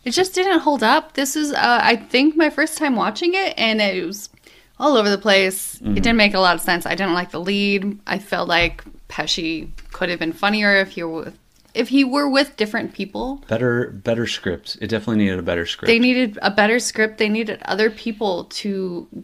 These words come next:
Speaker 1: bounce off of.
Speaker 2: Pe-, I mean,
Speaker 1: I feel like the
Speaker 2: Pesci
Speaker 1: trio in that side adventure just, they didn't have good chemistry.
Speaker 2: Pesci wasn't allowed to be as funny as we know he can be.
Speaker 1: He's super funny,
Speaker 2: Right.
Speaker 1: guys. Uh, my number two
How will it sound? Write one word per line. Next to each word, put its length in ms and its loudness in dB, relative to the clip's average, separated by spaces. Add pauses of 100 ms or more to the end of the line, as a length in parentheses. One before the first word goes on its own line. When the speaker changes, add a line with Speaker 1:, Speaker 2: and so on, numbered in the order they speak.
Speaker 1:
bounce 480 -4
off 280 0
of. 460 -12 (240)
Speaker 2:
Pe-, 140 -4
I 60 2
mean, 260 4
Speaker 1:
I 20 -2
feel 160 4
like 160 6
the 80 6 (120)
Speaker 2:
Pesci 40 -4
Speaker 1:
trio 800 4 (220)
in 140 2
that 200 2
side 320 2
adventure 480 -2
just, 240 -10 (880)
they 120 -6
didn't 180 -4
have 160 -8
good 160 -10
chemistry. 420 -10
Speaker 2:
Pesci 300 2
wasn't 280 2
allowed 500 4
to 120 0
be 300 4
as 160 2
funny 300 4
as 160 2
we 100 0
know 220 0
he 120 0
can 160 -4
be. 320 -2
Speaker 1:
He's 160 -14
super 540 -12
funny, 300 -14
Speaker 2:
Right. 240 -8
Speaker 1:
guys. 440 -18 (480)
Uh, 440 0
my 160 2
number 260 0
two 680 -2